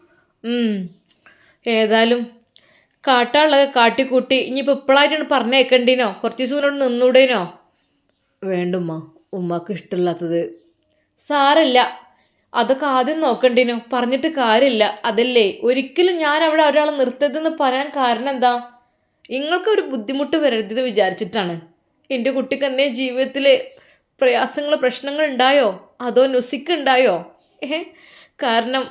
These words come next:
ചുറ്റുഭാഗത്തും ശത്രുക്കളാണ് മോനെ, ചുറ്റുഭാഗത്തും. നമ്മളോട് കരുണയുള്ളവരും ദയുള്ളവരൊന്നും ആരും ഉണ്ടാവില്ല. എങ്ങനെങ്കിലും പരസ്പരം എല്ലാവരും തെറ്റിപ്പിരിയണം എന്നുള്ള ചിന്തയുള്ളവരായിരിക്കും. അതുകൊണ്ടാണ് ഞാൻ പറഞ്ഞത്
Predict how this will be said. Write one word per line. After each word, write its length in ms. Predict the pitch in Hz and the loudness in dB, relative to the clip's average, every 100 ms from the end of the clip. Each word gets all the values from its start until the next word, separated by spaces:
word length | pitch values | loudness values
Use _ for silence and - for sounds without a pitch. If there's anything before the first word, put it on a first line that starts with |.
| - - | -10 -6
ചുറ്റുഭാഗത്തും 640 | 226 - 330 330 302 285 | -4 -2 0 0 0 -2
ശത്രുക്കളാണ് 600 | 294 294 226 254 277 262 247 | -4 -2 -4 -4 -4 -2 -4
മോനെ, 260 | 220 220 214 - _ _ | -4 -6 -8 -14 _ _
ചുറ്റുഭാഗത്തും. 720 | - 185 269 254 226 202 226 208 - _ _ _ _ _ _ 269 | -10 -6 -2 0 0 0 -4 -4 -10 _ _ _ _ _ _ -8
നമ്മളോട് 500 | 254 214 226 220 214 - - | -4 2 2 4 0 -2 -4
കരുണയുള്ളവരും 760 | 262 247 262 311 269 247 247 247 - 214 | 0 0 2 2 6 8 6 4 -6 -2
ദയുള്ളവരൊന്നും 680 | 226 226 262 233 220 220 214 - 226 | 2 4 4 4 2 0 -4 -6 -6
ആരും 260 | 226 247 277 | -4 -2 0
ഉണ്ടാവില്ല. 340 | 190 196 202 185 - - _ _ _ _ _ _ 277 | 2 2 2 0 -2 -16 _ _ _ _ _ _ 0
എങ്ങനെങ്കിലും 460 | 277 294 294 302 320 | 2 0 0 -2 0
പരസ്പരം 440 | 320 247 - 294 294 | 0 0 0 2 4
എല്ലാവരും 260 | 262 262 269 | 4 2 2
തെറ്റിപ്പിരിയണം 680 | 240 - 277 269 233 240 247 - 240 | 0 0 -2 0 2 2 0 -2 -2
എന്നുള്ള 260 | 226 240 254 | 0 -2 -2
ചിന്തയുള്ളവരായിരിക്കും. 1040 | 240 202 220 226 208 175 185 180 175 220 - - _ _ _ | -4 0 0 2 2 2 0 -2 -4 -6 -6 -20 _ _ _
അതുകൊണ്ടാണ് 520 | 254 240 285 320 330 302 | -4 2 2 2 -2 -2
ഞാൻ 120 | 277 262 | -6 -2
പറഞ്ഞത് 400 | 262 190 208 208 | -4 -2 -6 -6